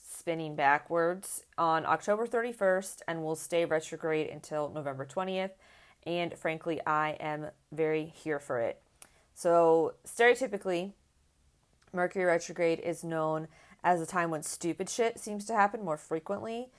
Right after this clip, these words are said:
specifically complications involving travel and communication. There are some schools of thought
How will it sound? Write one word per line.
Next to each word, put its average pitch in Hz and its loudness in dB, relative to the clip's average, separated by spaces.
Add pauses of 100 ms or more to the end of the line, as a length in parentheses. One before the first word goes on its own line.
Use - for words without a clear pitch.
(360)
specifically 190 -2
complications 170 -4
involving 151 0
travel 160 6
and 151 -10
communication. 165 -6 (360)
There 160 4
are 160 4
some 180 -4
schools 170 -2
of 160 -8
thought 160 6